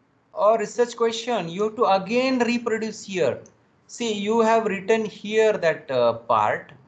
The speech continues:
while you started talking about, uh, methodology, you have restated question. Now again you are restating,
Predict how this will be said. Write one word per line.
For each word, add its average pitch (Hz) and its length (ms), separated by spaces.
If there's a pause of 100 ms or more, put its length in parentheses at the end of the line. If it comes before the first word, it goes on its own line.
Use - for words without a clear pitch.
while 131 200
you 139 160
started 131 540
talking 120 400
about, 113 480
uh, 110 320 (880)
methodology, 147 800
you 170 240
have 165 260
restated 180 560
question. 139 500 (280)
Now 208 220
again 240 400
you 262 120
are 262 100
restating, 226 540